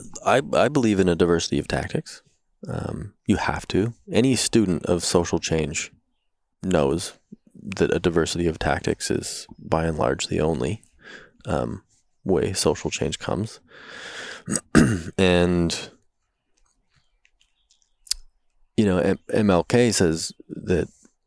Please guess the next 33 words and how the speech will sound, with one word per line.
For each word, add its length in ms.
um, 540
that 440
civil 240
disobedience 720
is 120
the 100
language 420
of 120
the 120
unheard. 540
Uh, 320
and 100
I 80
think 200
that's 220
bang 300
on. 320
I 80
mean, 300
you're 160
asking 340
how 120
do 80
people 240
have 160
their 120
voices 440
heard? 320
The 160
answer 280
is 160
any 260
way 460